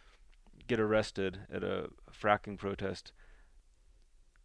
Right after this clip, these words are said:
that takes a lot of courage and strength no matter where you're coming from. And I, I often think when, when people say, "Oh, well, they're just privileged,"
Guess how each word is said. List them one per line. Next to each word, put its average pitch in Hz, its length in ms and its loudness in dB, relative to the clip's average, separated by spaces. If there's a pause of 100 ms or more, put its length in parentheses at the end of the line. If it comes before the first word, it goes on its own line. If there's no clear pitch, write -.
(140)
that 143 180 6
takes 190 240 6
a 196 40 2
lot 127 180 6
of - 120 -8
courage 117 400 4
and 113 140 -4
strength 139 400 -4
no 104 100 -2
matter 101 320 2 (120)
where 107 200 0
you're 104 100 0
coming 123 300 -8
from. 90 380 -10 (340)
And 104 240 -4
I, 95 60 0
I 107 180 2
often 120 360 6
think 107 240 -6
when, 104 240 -6
when 104 180 -8
people 101 320 -10
say, 101 340 -4 (760)
"Oh, 135 140 6
well, 117 200 4
they're 117 120 2
just 113 240 -6
privileged," 104 720 -2